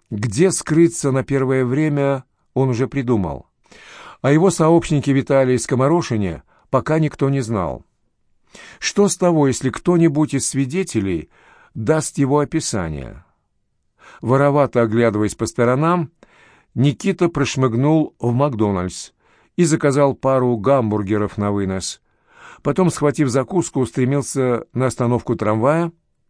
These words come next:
и заскочил в первый попавшийся. Позавтракать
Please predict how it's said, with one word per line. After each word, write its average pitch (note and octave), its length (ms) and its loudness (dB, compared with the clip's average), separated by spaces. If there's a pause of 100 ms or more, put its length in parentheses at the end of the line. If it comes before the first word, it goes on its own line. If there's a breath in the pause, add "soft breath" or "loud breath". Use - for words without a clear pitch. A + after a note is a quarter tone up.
(200)
и F3 80 2
заскочил C#3 520 -2
в - 80 -6
первый B2+ 320 0
попавшийся. E2 840 -6 (1600 soft breath)
Позавтракать B2 1160 -2